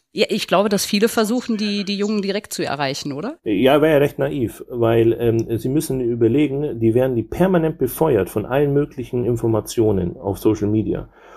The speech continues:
Speaker 2: Und da durchzudringen, da interessant zu sein, da muss ich schon eine super Werbekampagne haben, die vielleicht in irgendeiner Form so auffällig ist, dass sie viral geht. Ja, die muss dann aber auch provozieren, aber nicht zu viel. Die muss dann, ne, also ich muss auf jeden Fall da den Nerv der Zeit treffen.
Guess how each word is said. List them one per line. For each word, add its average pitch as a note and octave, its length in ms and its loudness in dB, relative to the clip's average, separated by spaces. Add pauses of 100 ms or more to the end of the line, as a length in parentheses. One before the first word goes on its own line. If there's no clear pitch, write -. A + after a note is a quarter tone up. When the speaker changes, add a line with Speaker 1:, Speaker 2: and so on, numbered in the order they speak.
(160)
Speaker 2:
Und F#2+ 160 2
da D#3 160 4
durchzudringen, A2+ 720 2
da B2+ 160 -4
interessant C3+ 560 -2
zu - 100 -6
sein, F#2+ 240 -2
da F#2 60 0
muss B2 220 -2
ich A#2 80 -4
schon B2 100 -2
eine A#2+ 100 4
super A2+ 320 0
Werbekampagne F2+ 720 0
haben, F2 180 -4
die F#2+ 100 -4
vielleicht G2 360 2
in G2+ 60 -4
irgendeiner B2 260 2
Form A2+ 200 0
so D3+ 200 2
auffällig A#2+ 440 2
ist, A2 160 -2
dass G2+ 100 -4
sie G2+ 100 -2
viral G#2+ 360 0
geht. E2+ 200 -4
Ja, F#2+ 300 0 (420)
die G2+ 60 0
muss A2+ 160 2
dann A2 120 2
aber G2+ 160 2
auch G2+ 100 4
provozieren, A2+ 1000 -2
aber G#2+ 180 0
nicht A2+ 200 0
zu A#2 100 2
viel. B2+ 400 0
Die G#2+ 140 -4
muss A2+ 160 0
dann, G2 160 -2
ne, C3+ 180 2
also G#2+ 180 0
ich G#2 80 4
muss C#3+ 200 2
auf A2 180 2
jeden D3 260 2
Fall A#2 180 2
da A2+ 100 4
den G#2+ 140 0
Nerv A#2+ 220 0
der G2+ 140 2
Zeit B2+ 300 -2
treffen. F2 420 -4